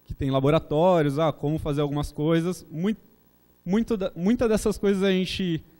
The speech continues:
referencia o Kernel Noobs, que é uma comunidade bem maior que tem um interesse parecido. Ahn, então entrem lá, quem quiser começar. Ah, a gente vai abrir uma turma com uma rodada nova de palestras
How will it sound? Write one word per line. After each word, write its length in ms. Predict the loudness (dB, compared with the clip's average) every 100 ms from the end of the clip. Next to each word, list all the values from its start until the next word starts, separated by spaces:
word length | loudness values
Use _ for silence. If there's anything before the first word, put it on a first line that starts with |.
| _ -8
referencia 760 | -6 -2 -2 -2 -4 0 2
o 100 | 2
Kernel 320 | 0 -2 0 0
Noobs, 460 | 0 -2 -4 -6
que 80 | -2
é 40 |
uma 120 | -2 -2
comunidade 340 | -2 0 -2
bem 240 | 0 2
maior 300 | 2 2 0
que 100 | 0
tem 220 | -4 -4 -4
um 80 |
interesse 360 | -4 -4 -4 -6
parecido. 640 | -4 -4 -4 -4 -6 -6 -10 _ _ _ _ -6
Ahn, 560 | 0 2 2 0 -2 -8 -16 -20 _ _ _ _ -10
então 300 | -4 -2 -2
entrem 260 | -2 0
lá, 240 | 0 0 -2 -4
quem 120 | -4
quiser 220 | -4 -4
começar. 480 | -4 -4 -4 -4 -4 -4 -12 _ _ _ _ _ _ -6
Ah, 160 | 0
a 60 | 2
gente 140 | 2
vai 160 | 2 2
abrir 320 | 2 0 0
uma 200 | 0 -2
turma 580 | -2 0 0 0 0 0 -2 -4 -12 -20 -20 _
com 80 | -4
uma 120 | 0
rodada 400 | 2 2 2 0
nova 200 | -2 -4
de 80 | -4
palestras 800 | -4 0 0 0 -2 -4 -6 -14